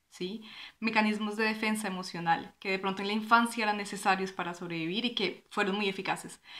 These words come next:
pero que hoy en día nos, en realidad son obsoletos y nos impiden avanzar en nuestro propio camino, ¿sí? Como se pueden dar cuenta, es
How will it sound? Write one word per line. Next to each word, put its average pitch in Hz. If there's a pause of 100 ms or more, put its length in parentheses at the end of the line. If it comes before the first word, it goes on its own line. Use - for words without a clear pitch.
(200)
pero 220
que -
hoy 311
en 254
día 185 (420)
nos, 214 (1120)
en 220
realidad 220
son 247
obsoletos - (320)
y 233
nos 220
impiden 240
avanzar 185
en 175
nuestro 175
propio 214
camino, 175 (180)
¿sí? 220 (760)
Como 254
se 254
pueden 269
dar 285
cuenta, 254 (800)
es -